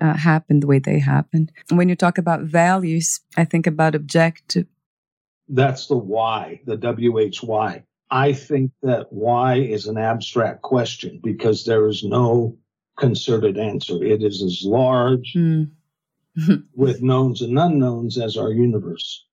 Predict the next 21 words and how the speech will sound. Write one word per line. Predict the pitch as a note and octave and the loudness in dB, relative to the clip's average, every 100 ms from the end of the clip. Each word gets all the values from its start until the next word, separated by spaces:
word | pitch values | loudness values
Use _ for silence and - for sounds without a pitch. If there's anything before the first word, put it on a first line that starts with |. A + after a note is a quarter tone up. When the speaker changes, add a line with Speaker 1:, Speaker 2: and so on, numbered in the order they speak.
| _ | _
Speaker 2:
is. | - F#3+ - - - _ _ - | -4 -4 -4 -14 -18 _ _ -4
So | D3+ D3 | 0 2
I | C#3 | 2
don't, | C#3 C#3 | 2 0
I | A#2 | -4
do | A2+ A2 F#3 | -4 2 2
my | C3 F#2+ | 2 -2
best. | F2+ C3 B2 - | -10 -10 -10 -6
I'm | C3+ A#2 | -4 -4
not | G#2 A#2 - _ _ | -4 -8 -12 _ _
perfect. | - G#2+ - - - _ - | -6 -6 -4 -10 -10 _ -6
I | B2 C#3 | 0 2
do | B2+ C3+ | 4 2
my | B2+ B2 | 2 0
best | C3 B2 - | 0 -2 -2
not | A#2+ A#2 | -6 -6
to | - | -8
ask | A2+ D3+ C#3+ - | -2 -2 -2 -4
people | A#2 F#2+ G#2 | -4 -2 -2
that | G2 F#2 | -2 -4
question | - F#2+ - A#2+ | -4 -4 -4 -12